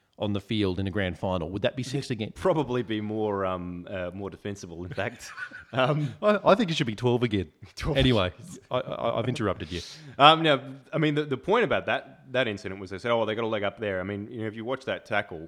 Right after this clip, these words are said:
Speaker 2: um, that, uh, le-, uh, Soliola comes in and takes Kiri out midair,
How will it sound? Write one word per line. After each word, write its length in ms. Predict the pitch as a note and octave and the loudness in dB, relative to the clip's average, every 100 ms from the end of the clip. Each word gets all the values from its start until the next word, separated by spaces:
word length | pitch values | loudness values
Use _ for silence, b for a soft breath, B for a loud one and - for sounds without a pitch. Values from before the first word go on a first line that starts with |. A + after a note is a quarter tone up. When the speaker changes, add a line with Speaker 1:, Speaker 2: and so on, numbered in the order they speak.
| - | -12
Speaker 2:
um, 380 | F#2 E2+ E2+ F#2+ | -8 -8 -10 -12
that, 280 | F#2 E2+ - | -12 -12 -8
uh, 160 | F#2 E2 | -6 -6
le-, 140 | F#2 - | -8 -8
uh, 200 | G2+ F2+ E2 _ b b | -6 -6 -8 _ b b
Soliola 440 | D#3 D3+ A2+ A2+ | -2 2 2 -2
comes 240 | - G2+ F#2+ | -4 -8 -6
in 100 | F#2 | -8
and 80 | E2+ | -8
takes 240 | F#2+ - | -10 -10
Kiri 380 | - G#2 F#2 F2 | -12 -8 -6 -6
out 160 | E2 | -8
midair, 420 | G#2 F2+ F2 E2 | -10 -8 -8 -8